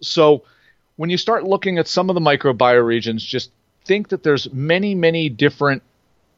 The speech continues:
herds of microbes in different areas. And here on the West Coast, from the Pacific Northwest to Humboldt and Mendocino County, right down the California coastline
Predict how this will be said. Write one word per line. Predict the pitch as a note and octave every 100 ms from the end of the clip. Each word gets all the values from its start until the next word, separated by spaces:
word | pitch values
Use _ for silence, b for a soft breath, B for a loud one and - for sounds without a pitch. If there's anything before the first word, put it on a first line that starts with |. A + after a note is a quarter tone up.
| _ _ _ _ _ _ _ _ _ -
herds | - E3+ D#3+ D#3 D3+ C#3+ A2+
of | A#2 - C3 G#2+
microbes | B2 C#3 D3+ - A2 G#2 G#2 - -
in | B2 A#2
different | A#2 - A2+
areas. | A2 A2 F#2 C2 - - - _ _ _
And | C3+ C3+ C3 B2+
here | - C4+
on | C4
the | F3+
West | E3 E3+ -
Coast, | - E3 E3 -
from | C#3
the | A#2+
Pacific | C3 - F3 F#3 -
Northwest | D3+ D#3 D3 C3 D3 D3 C#3+ -
to | - G#2
Humboldt | D3 D#3+ D3 D3 D3
and | A#2 A2
Mendocino | B2+ C#3 C3+ D3 C#3+ C#3
County, | - C3+ C3+ C3+
right | A2 C#3 E3
down | D#3+ D3 D3+
the | B2+
California | C3 B2+ B2+ B2+ B2+ B2+
coastline | - B2 B2 - C3 B2 B2+ B2